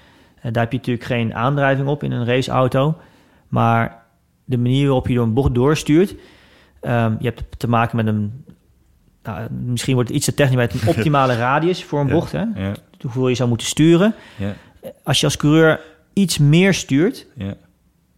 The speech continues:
Speaker 1: haal je meer performance eruit, want je kunt eigenlijk dan die, de bocht sneller maken, eigenlijk, even simpel gezegd. Maar daarmee verg je ook wel meer van de voorbanden.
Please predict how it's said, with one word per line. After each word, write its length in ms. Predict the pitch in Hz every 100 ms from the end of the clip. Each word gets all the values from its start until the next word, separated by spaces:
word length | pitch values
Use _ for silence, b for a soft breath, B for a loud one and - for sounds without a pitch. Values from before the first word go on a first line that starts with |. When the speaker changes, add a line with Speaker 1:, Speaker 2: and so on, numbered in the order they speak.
| _ -
Speaker 1:
haal 180 | 131 139
je 120 | 127
meer 160 | 139 135
performance 460 | 117 131 131 147
eruit, 140 | 139 160
want 120 | 151
je 60 | 131
kunt 180 | 127
eigenlijk 340 | 123 123 - 117
dan 100 | 117
die, 300 | 120 117 - _ -
de 100 | 135
bocht 320 | 120 131 -
sneller 300 | - 135 117
maken, 320 | 110 113 147 170
eigenlijk, 260 | 147 165 -
even 160 | 135
simpel 260 | - 139 139
gezegd. 320 | 131 139 160 B B B B B
Maar 200 | - 127
daarmee 280 | 131 131 127
verg 340 | - 160 156 -
je 60 |
ook 140 | 135 135
wel 120 | 131
meer 220 | 131 127
van 140 | 127
de 80 | 120
voorbanden. 600 | 135 139 113 101 92 95